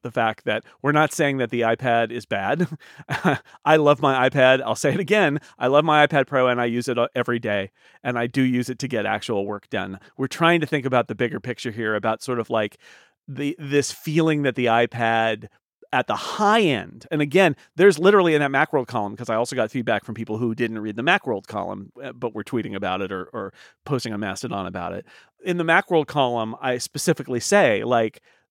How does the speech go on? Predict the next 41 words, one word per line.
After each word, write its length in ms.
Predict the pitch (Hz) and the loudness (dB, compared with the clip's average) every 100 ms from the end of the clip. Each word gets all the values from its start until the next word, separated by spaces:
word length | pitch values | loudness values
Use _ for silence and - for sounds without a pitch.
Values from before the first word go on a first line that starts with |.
| - | -16
the 300 | 135 135 196 | -6 0 2
m-, 340 | 165 151 156 - | 2 -2 -6 -10
e-, 160 | 208 226 - | -12 -10 -2
even 280 | 269 320 | 0 2
if 140 | 285 220 | 0 4
there, 240 | 202 180 190 - | 4 4 0 -4
Apple 260 | 185 202 | 0 2
were 140 | 180 175 | 4 2
to 80 | |
try 340 | 160 - 175 190 | 0 0 2 2
a 220 | 175 151 | 2 -2
merger 600 | 143 143 147 156 165 151 | -4 -4 -4 -4 -2 -2
of 160 | 147 123 | -2 -2
some 260 | 151 135 | -4 -4
kind 400 | 127 135 127 123 | -4 -4 -2 -4
where 160 | 120 127 | -2 0
there's 200 | 131 127 | 0 0
a 60 | 131 | -4
device 380 | 127 131 127 | -2 0 0
that 180 | - 139 | 0 0
is 140 | 131 123 | 0 -4
Mac-like 580 | 131 127 - 131 123 - | -4 -4 -2 -4 -4 -8
and 160 | 123 | -8
iPad-like 640 | 113 127 120 117 117 113 104 | -4 -4 -2 -4 -2 -4 -6
at 120 | 101 | -8
once, 480 | 160 139 107 - - - - _ - | -4 -4 -6 -12 -18 -20 -20 _ -2
I 140 | 165 | 0
don't 460 | 185 127 165 220 226 - | 0 2 2 2 -2 -4
envision 720 | 151 135 139 127 127 117 117 - _ - | -4 0 0 0 -2 -4 -6 -12 _ -12
the 320 | 131 127 147 | -8 -2 -2
Mac 540 | 135 139 160 - - | 0 0 0 -2 -10
going 320 | 160 143 117 113 | 0 2 2 -2
away 440 | 107 98 98 98 - _ - | -2 -2 -2 -6 -10 _ 0
or 220 | 170 214 | 6 6
the 180 | 196 185 - | 4 -4 -2
iPad 520 | 180 226 190 120 107 | 0 2 4 2 2
going 280 | 139 107 107 | -2 -2 -2
away. 440 | 101 90 85 101 | -4 -4 -6 -8
Like, 360 | 113 147 143 - _ _ _ - | 2 4 4 0 _ _ _ -2
I 160 | 151 | 0
think 260 | 175 202 196 | 2 0 0